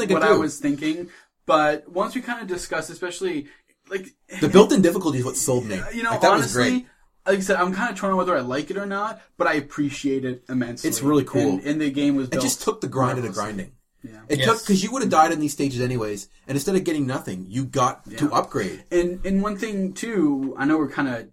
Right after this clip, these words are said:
Speaker 2: going off here after the
Speaker 1: It's all right.
Speaker 2: damage, but, um, one thing too is how they, you did stop getting upgrades, I think, after the third or fourth stage.
Speaker 1: The sixth stage, I think.
Speaker 2: Was it that? No, it's, no,
Speaker 1: The fifth
Speaker 2: no.
Speaker 1: stage, you got the jacket.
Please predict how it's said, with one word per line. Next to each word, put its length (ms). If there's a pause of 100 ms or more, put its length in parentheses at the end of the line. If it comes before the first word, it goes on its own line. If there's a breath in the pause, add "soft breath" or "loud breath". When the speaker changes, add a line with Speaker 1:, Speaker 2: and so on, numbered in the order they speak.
(160)
Speaker 2:
going 260
off 240
here 100
after 200
the 100
Speaker 1:
It's 40
all 80
right. 60
Speaker 2:
damage, 240
but, 200 (340 loud breath)
um, 280
one 220
thing 220
too 240
is 100
how 440
they, 120
you 220
did 180
stop 240
getting 400
upgrades, 440
I 40
think, 140
after 240
the 60
third 220
or 40
fourth 360 (320)
stage. 340
Speaker 1:
The 80
sixth 400
stage, 260
I 60
think. 180
Speaker 2:
Was 160
it 100
that? 260
No, 140
it's, 160
no, 160
Speaker 1:
The 100
fifth 200
Speaker 2:
no. 60
Speaker 1:
stage, 300
you 80
got 380
the 80
jacket. 480